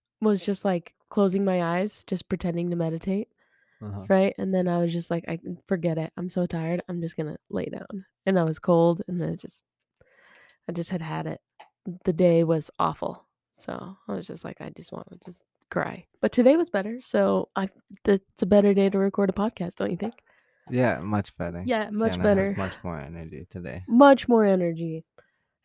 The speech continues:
Speaker 1: Got to go to
Speaker 2: Yeah.
Speaker 1: the gym with my friends today. Both of 'em.
Speaker 2: Both of 'em
Speaker 1: Lauren
Speaker 2: made it.
Speaker 1: and Dylan.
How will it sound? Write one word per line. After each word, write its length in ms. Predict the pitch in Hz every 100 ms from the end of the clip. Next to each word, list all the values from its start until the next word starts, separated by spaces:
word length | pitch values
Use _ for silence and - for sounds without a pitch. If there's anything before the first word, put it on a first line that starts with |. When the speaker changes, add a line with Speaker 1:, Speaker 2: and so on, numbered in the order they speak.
| -
Speaker 1:
Got 100 | 196
to 60 | 190
go 100 | 196
to 60 |
Speaker 2:
Yeah. 40 | 180
Speaker 1:
the 60 |
gym 280 | 170 214 220
with 100 | 208
my 80 | 190
friends 340 | 190 208 208 -
today. 480 | 214 208 214 214 214 _ _ _ _
Both 220 | 233 254
of 100 | 226
'em. 220 | 190 202 226 _ _ _ _ _ -
Speaker 2:
Both 100 | 208
of 40 |
'em 40 | 202
Speaker 1:
Lauren 360 | 196 214 220
Speaker 2:
made 80 | 208
it. 60 | 196
Speaker 1:
and 420 | 214 208 214 220 -
Dylan. 380 | 208 202 208